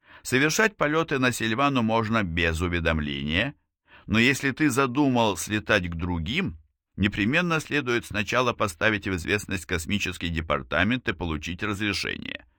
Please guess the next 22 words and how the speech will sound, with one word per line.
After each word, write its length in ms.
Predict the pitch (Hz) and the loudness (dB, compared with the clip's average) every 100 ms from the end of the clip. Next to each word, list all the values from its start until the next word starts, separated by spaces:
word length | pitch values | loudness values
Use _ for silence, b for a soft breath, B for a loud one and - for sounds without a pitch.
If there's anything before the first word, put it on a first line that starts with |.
| B B B B | B B B B
Вдобавок 540 | - 104 127 160 175 - | 0 4 6 6 4 0
к 60 | |
тому 340 | - 127 117 135 | 0 2 4 0
есть 380 | 113 123 127 104 | 2 0 0 -2
обширная 560 | 98 - 113 107 98 | -2 -2 -2 2 2
инструкция 680 | 87 80 - 80 - - 107 | 2 -2 -8 -10 -6 0 0
о 160 | - 80 | 0 -6
правилах 520 | 80 90 87 90 85 | 0 0 2 -2 -2
поведения 720 | 85 80 71 71 104 131 92 | -2 -2 -2 -2 -2 0 0
при 160 | 76 76 | 0 -6
таких 400 | 78 76 76 - | -6 -6 -6 -4
полётах. 580 | 69 69 69 71 71 - _ _ _ _ | -4 -2 -4 -6 -10 -14 _ _ _ _
Запрещено 760 | 92 139 180 185 - 156 104 110 | -2 -2 0 -2 0 2 2 2
совершать 540 | 92 85 71 76 73 | 2 -2 0 -2 -4
посадку, 680 | - 73 - 57 - 95 123 B B B B B | -4 -4 -2 -4 -6 -10 -10 B B B B B
можно 360 | - 175 190 190 | 2 4 4 0
только 360 | - 170 156 139 | 0 -2 2 2
рассматривать 720 | 131 123 135 - 127 123 - | 2 2 -2 0 -4 -4 -2
необитаемые 840 | 95 92 90 82 87 95 98 92 | 0 0 -2 0 0 0 0 -2
планеты 560 | 80 76 90 95 95 98 | -2 -2 0 0 0 -4
с 100 | - | -2
орбиты. 580 | 85 62 50 - - | -4 -4 -10 -10 -12